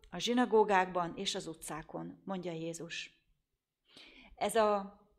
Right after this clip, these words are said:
görög szó, ami itt szerepel, a Hippokratész, jelentett először szónokot, és aztán színészt. És, ö,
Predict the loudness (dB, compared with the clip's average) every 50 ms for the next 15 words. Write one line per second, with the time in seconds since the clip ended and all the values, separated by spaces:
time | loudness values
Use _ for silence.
0 | _ _ _ 0 4 8 8 8 8 8 4 2 6 10 10 10 10 10 6 2
1 | -2 -2 -2 -2 -4 -4 0 2 2 2 2 2 2 4 4 6 6 4 2 -2
2 | -8 -14 -20 _ _ _ _ -20 -20 -20 _ _ _ _ _ _ _ _ _ _
3 | _ _ _ _ -20 -20 _ -20 -20 _ -4 -2 -2 -2 -2 -4 -6 -2 0 0
4 | 0 2 0 -2 -2 0 0 0 2 2 2 0 0 -2 -6 _ _ _ -20 _
5 | _ _ _ _ 4 6 8 8 6 6 4 4 4 4 4 2 -2 -10 -10 0
6 | 4 6 6 6 6 6 2 2 2 0 0 -2 -4 -4 -2 0 0 0 2 0
7 | 0 2 4 4 4 4 2 -6 -16 -20 _ _ _ _ _ _ _ _ _ _
8 | _ _ _ _ _ _ _ _ _ _ _ -10 -6 -4 -4 -2 0 0 0 0
9 | 0 0 2 2 2 0 -2 -4 -8 -14 -6 -4 -2 0 0 0 0 0 0 -2
10 | -2 -2 -2 -2 -4 -6 -12 _ _ _ _ _ _ _ _ _ _ _ _ _
11 | _ _ _ _ _ _ _ _ _ _ _ _ _ _ _ _ _ _ _ _
12 | _ _ _ _ _ _ _ _ _ _ _ _ _ _ _ _ _ _ _ _
13 | 8 8 10 10 8 6 6 6 8 6 6 6 2